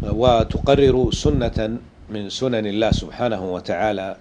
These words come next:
في هذه الدنيا. هذه السنة هي سنة الابتلاء. الله سبحانه وتعالى جعل من سننه في هذه الحياة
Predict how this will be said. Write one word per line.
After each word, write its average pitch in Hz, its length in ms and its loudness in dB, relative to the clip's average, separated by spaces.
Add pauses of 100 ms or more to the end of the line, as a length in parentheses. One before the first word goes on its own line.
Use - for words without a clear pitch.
في 87 400 -10
هذه 98 400 -6
الدنيا. 90 460 -8 (1300)
هذه 120 300 0
السنة 123 540 -2
هي 107 160 -2
سنة 113 440 -4
الابتلاء. 92 600 -8 (1080)
الله 107 100 -4
سبحانه 117 400 -4
وتعالى 104 380 -2
جعل 117 340 0
من 104 120 -6
سننه 107 520 -6
في 98 200 -8
هذه 101 280 -4
الحياة 98 460 -6